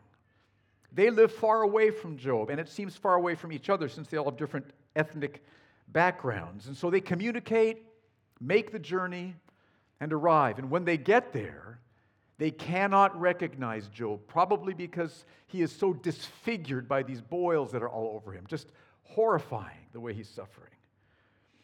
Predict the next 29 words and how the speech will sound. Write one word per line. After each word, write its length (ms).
And 60
when 80
they 100
see 340
him, 140
they 100
break 300
out 100
with 140
loud 420
weeping. 540
They 100
tear 640
their 180
robes. 720
They 200
throw 400
dust 440
up 160
in 60
the 180
air 240
to 80
have 120
it 100
come 160
down 260
upon 460
them. 240